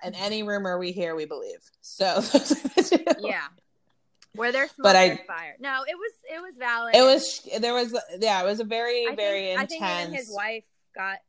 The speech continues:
Speaker 2: like, confirmed it. I mean, it wasn't, like, a rumor. It was legit.
Speaker 1: Yeah, it was very, it was bad news bears for the Lachey fam.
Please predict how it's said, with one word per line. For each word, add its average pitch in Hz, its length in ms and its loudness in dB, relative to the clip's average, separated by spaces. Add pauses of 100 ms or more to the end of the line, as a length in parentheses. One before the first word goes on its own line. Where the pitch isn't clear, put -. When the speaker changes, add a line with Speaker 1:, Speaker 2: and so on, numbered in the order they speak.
(140)
Speaker 2:
like, 196 220 -12
confirmed 196 540 -16
it. 185 360 -10 (120)
I 233 60 -6
mean, 247 180 -12
it 247 80 -12
wasn't, 247 320 -8
like, 208 160 -14
a 185 80 -12
rumor. 180 320 -12
It 202 60 -6
was 208 200 -14
legit. 156 240 -14 (460)
Speaker 1:
Yeah, 135 300 -6
it 180 100 0
was 185 180 -4
very, 165 360 -6
it 165 60 -2
was 180 100 -4
bad 156 260 -4
news 143 200 -12
bears 143 560 -10
for 147 240 -4
the 147 80 -8
Lachey 147 500 -6
fam. 123 500 -10